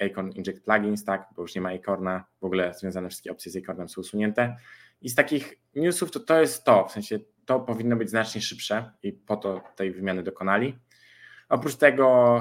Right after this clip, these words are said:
e, warningi, kiedy użyjemy, e, pure albo no side effects, takich anotacji, jeżeli są w niewłaściwych miejscach,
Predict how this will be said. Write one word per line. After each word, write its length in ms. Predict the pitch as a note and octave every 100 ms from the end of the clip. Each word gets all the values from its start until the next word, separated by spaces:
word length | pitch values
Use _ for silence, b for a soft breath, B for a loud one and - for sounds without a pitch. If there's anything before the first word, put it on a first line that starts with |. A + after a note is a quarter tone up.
| A#2
e, 280 | G#2+ G#2 G#2 - _ _ _ _ _ _ -
warningi, 520 | A2+ A#2+ A#2+ A2 A2
kiedy 180 | A2 G#2
użyjemy, 560 | G2+ G#2 G2+ G2 G2 - -
e, 360 | G2 F#2 F2+ _ _ -
pure 260 | A#2+ A2+ G#2
albo 240 | G2 F#2+
no 180 | G2 G2
side 280 | G2+ F#2+ F2+
effects, 600 | - A2 G#2+ - - _ _
takich 280 | - _ F#2
anotacji, 640 | F2+ F#2 G#2 - A2 - _
jeżeli 180 | G2 G2
są 120 | G2
w 60 | G2+
niewłaściwych 400 | G#2 G2+ G#2 G#2
miejscach, 380 | G2+ - G2+